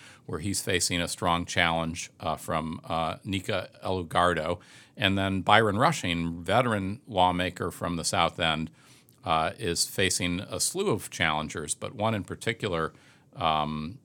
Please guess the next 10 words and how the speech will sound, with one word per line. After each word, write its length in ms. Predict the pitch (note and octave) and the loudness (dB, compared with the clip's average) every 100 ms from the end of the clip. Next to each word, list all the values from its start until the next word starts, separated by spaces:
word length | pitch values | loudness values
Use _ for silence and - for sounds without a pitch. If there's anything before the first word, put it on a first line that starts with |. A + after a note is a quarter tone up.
| - | -10
uh, 180 | D#2+ D#2 | -8 -6
John 360 | - F2+ E2 D#2 | -4 0 0 0
Santiago, 720 | - E2+ - F#2+ A2+ G2+ D#2+ | -2 -4 -4 0 0 0 -2
who's 200 | F2 F#2 | -4 -6
a, 220 | D#2+ D#2+ | -6 -4
uh, 280 | D#2 D2+ - - | -6 -8 -10 -10
uh, 120 | D#2 - | -10 -8
emergency 480 | E2+ F#2+ G#2+ G2+ - | 0 0 0 -2 -4
room 180 | D#2+ D#2+ | -4 -2
doctor, 400 | D#2+ D2+ - | 0 0 -4